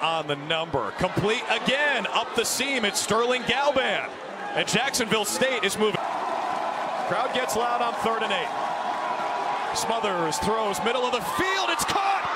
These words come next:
Carter, touchdown. Thirty-yard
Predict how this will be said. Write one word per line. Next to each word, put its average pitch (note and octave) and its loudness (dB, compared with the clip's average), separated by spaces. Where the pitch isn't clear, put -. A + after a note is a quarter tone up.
Carter, F4+ 2
touchdown. F#4 2
Thirty-yard D4+ 2